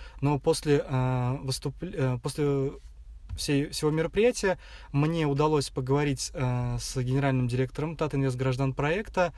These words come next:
э, и он, э, предложил мне, э, некую такую, некое такое сотрудничество, даже не сотрудничество, а, а, он сказал, чтобы я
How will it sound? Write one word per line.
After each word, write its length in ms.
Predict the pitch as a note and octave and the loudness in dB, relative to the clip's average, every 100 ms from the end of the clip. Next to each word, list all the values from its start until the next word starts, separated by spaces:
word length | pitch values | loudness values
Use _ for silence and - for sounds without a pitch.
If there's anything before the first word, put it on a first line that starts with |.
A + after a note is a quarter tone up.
| - - - - - | -10 -16 -16 -10 -2
э, 360 | B2 B2 B2 - | 0 2 0 -2
и 180 | C3 C#3 | 0 2
он, 300 | C#3 E3+ E3 | 2 2 2
э, 300 | C#3 C3+ C3 - - - | 2 2 0 -6 -16 -6
предложил 600 | - C3 C3+ B2+ C#3+ E3+ | -2 0 2 2 0 0
мне, 460 | D3+ C3 C#3 E3 D#3+ - - - - | 2 4 2 0 -2 -6 -12 -12 -8
э, 180 | C#3 B2+ | -2 0
некую 380 | B2+ C#3+ - C3 | 2 0 0 -2
такую, 480 | C3+ - C#3 C3 - - | -2 0 2 2 -2 -6
некое 280 | D3 C#3+ D3 | -2 0 0
такое 240 | C3+ C#3 | -2 -2
сотрудничество, 680 | C3+ C#3+ G3 A3+ F#3 D#3+ - | -2 0 -2 -2 -4 -2 0
даже 220 | C#3 E3 | 2 2
не 60 | E3+ | 2
сотрудничество, 800 | E3 F3 A3 G#3+ F#3 - D#3 C3 - - - - | 2 2 0 0 -2 -2 2 2 0 -12 -14 -6
а, 420 | - B2+ C3 B2+ D3 - - - - - - - - - - - - - | 0 2 4 2 -2 -8 -18 -18 -18 -16 -18 -18 -16 -16 -14 -14 -12 -6
а, 240 | - B2+ B2 | 2 4 4
он 580 | D3 C#3+ C#3 C3+ C#3 D3+ - - - - - - - - - - - - | 2 4 4 4 0 -4 -14 -16 -14 -14 -16 -16 -14 -14 -16 -16 -10 -8
сказал, 380 | - D3 D3 | -2 2 2
чтобы 640 | C#3 - C3 C3 C3 B2+ B2+ | 2 0 2 4 4 2 0
я 260 | C3 D3+ | 2 2